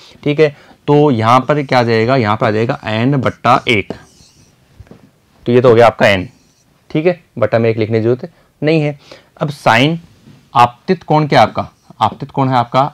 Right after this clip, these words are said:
आईबी, और जो अपवर्तित कोण है <clears throat> वो आपका बनेगा आर, तो ये हो जाएगा एन बराबर sine आईबी बट्टा sine आर। कहाँ से, ये आ गया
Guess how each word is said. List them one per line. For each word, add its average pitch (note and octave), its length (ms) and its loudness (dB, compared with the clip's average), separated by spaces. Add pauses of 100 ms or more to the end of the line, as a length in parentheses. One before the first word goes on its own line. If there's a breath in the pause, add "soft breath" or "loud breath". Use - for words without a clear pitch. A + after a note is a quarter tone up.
आईबी, G#2 360 -2 (1040 soft breath)
और B2+ 140 2
जो C#3+ 280 0 (140)
अपवर्तित B2 480 -2
कोण D3+ 220 0
है C#3+ 240 -2 (100)
<clears throat> - 140 -6
वो C#3 360 0
आपका C#3+ 220 2
बनेगा B2 280 2
आर, G2+ 260 2 (540 soft breath)
तो B2 80 -2
ये B2+ 60 2
हो B2 120 4
जाएगा A#2+ 360 2
एन A#2+ 200 0
बराबर A2+ 320 2
sine B2+ 420 -2
आईबी A2 320 -2
बट्टा G#2+ 300 -4
sine G#2+ 240 -6
आर। G2 200 -4
कहाँ B2+ 180 2
से, D3+ 200 -4 (560 soft breath)
ये A#2+ 80 0
आ A2 100 4
गया A#2+ 220 -6